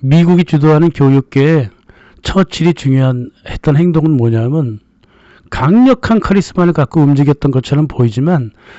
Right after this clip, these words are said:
실은 영국 제국주의의 권력을 루즈벨트한테 대서양 헌정을 통해서 넘겨줘 버린 거예요. 트럼프도 같은 역사의 길을 걸을 거예요. 개인적인 카리스마를 통해서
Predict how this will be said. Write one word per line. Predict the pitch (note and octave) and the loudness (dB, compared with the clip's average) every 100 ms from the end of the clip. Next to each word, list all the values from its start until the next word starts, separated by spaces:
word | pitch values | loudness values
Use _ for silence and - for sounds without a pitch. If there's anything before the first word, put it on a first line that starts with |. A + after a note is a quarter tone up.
| - | -18
실은 | - F3 F#3+ | -6 0 2
영국 | C3 D3 D#3 D#3+ | 4 2 2 0
제국주의의 | - C3+ C3+ - C#3 C#3+ | 0 0 -2 -4 -2 -2
권력을 | - B2 A#2+ C3 G3+ D#3+ - | 0 0 0 0 0 0 -2
루즈벨트한테 | C3 D3 D#3+ D#3+ D3+ - C3 A#2 F3+ F#3+ | 0 0 2 2 2 0 -2 -2 -2 -2
대서양 | A#2+ C3 - D3 C#3+ | 0 0 0 0 0
헌정을 | D3+ D#3 C#3 C3+ | 0 0 0 -4
통해서 | - B2+ C3 G3+ | -4 -4 0 -2
넘겨줘 | C3+ A#2+ B2+ C#3+ C#3+ | 0 0 2 2 2
버린 | D#3+ A#3+ A#3+ | 2 2 2
거예요. | D3 A#2 G#2+ _ _ _ _ _ _ _ _ _ - - - | 0 -2 -8 _ _ _ _ _ _ _ _ _ -20 -20 -16
트럼프도 | - - E3 D3+ - G#2 C3+ G3+ _ _ _ - _ - | -6 -2 0 -2 -6 -2 -2 -2 _ _ _ -20 _ -12
같은 | - - _ - D#3+ D3 | -6 -6 _ -8 -4 -2
역사의 | A#2 - C3 B2+ | -4 -4 0 0
길을 | - A2 A#2+ F3+ - | -2 -4 -2 -2 -6
걸을 | - - A2+ A#2+ | -14 -6 -2 -2
거예요. | - A#2 G#2+ G2 _ _ _ _ _ _ - | 0 -2 -2 -6 _ _ _ _ _ _ -6
개인적인 | B2 B2 A#2+ B2 A#2 | 0 0 2 0 -2
카리스마를 | - D3 C#3 B2+ A#2+ A#2 | -4 -6 -6 -4 -4 -4
통해서 | - A2+ A2+ C3 G#3+ | -6 -4 -4 -2 -2